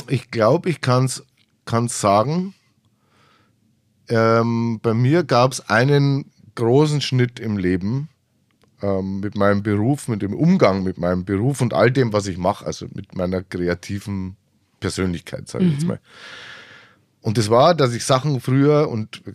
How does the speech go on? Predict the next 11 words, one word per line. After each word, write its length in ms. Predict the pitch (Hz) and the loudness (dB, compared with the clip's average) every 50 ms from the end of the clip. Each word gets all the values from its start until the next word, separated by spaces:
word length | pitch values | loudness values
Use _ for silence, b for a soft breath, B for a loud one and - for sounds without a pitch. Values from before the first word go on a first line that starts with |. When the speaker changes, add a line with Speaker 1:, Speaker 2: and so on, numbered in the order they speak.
| - - | -10 -4
Speaker 1:
ganz 260 | - 117 131 131 - | 0 0 0 0 0
lang 240 | - 120 113 123 135 | 0 0 0 0 0
unbedingt 600 | - 147 147 135 131 127 120 107 98 - 87 85 | 0 2 2 2 2 0 -2 -2 -4 -6 -4 0
wollte, 640 | 87 90 92 110 120 123 - 151 165 175 190 180 - | 2 4 4 4 2 2 0 0 0 0 0 -2 -4
also 160 | - 90 98 | -6 -6 -6
sehr 340 | 95 - - 110 110 110 - | -8 -6 -2 -2 -2 0 0
ehrgeizig 640 | 80 101 110 120 123 - 143 135 127 - 147 131 - | 0 2 2 2 2 2 0 0 0 -2 -6 -4 -2
war, 360 | 127 127 135 151 170 185 175 - b b b b b b b b b b | 0 2 2 2 2 0 -2 -8 b b b b b b b b b b
ohne 360 | - 117 113 127 139 151 156 147 | -2 2 4 4 4 4 4 2
genau 320 | - 143 127 117 113 107 | 0 0 2 4 4 6
hinzuschauen, 800 | 120 135 156 147 - 143 - - 113 113 117 120 120 123 127 123 | 4 4 2 0 -2 -4 0 2 4 4 4 4 2 2 -2 -4